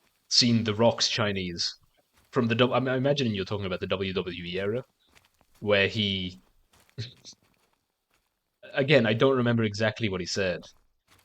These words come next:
but it was something along the lines of, Hit Stone Cold Steve Austin, go aye. That's how I remember it.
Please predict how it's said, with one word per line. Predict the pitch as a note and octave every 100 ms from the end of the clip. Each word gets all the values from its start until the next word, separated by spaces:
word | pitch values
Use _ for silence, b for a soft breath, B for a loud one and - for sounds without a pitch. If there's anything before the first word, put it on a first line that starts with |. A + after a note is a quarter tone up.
| _ -
but | A2+
it | A#2
was | A2+ A2
something | C3 C3 B2
along | A2+ A2 G#2+
the | G2+
lines | G2 G#2 G#2 G2
of, | F2 - - _ _ _ _ -
Hit | A3+
Stone | - A3+ A3+
Cold | - A3 A3
Steve | - A3+ G#3+
Austin, | F#3 - E3
go | C#3 D3+
aye. | D#3+ A3 - - - - - B B B B _ _ _ _ -
That's | D#3
how | E3
I | C3+
remember | B2 G#2 F#2 F2+
it. | E2+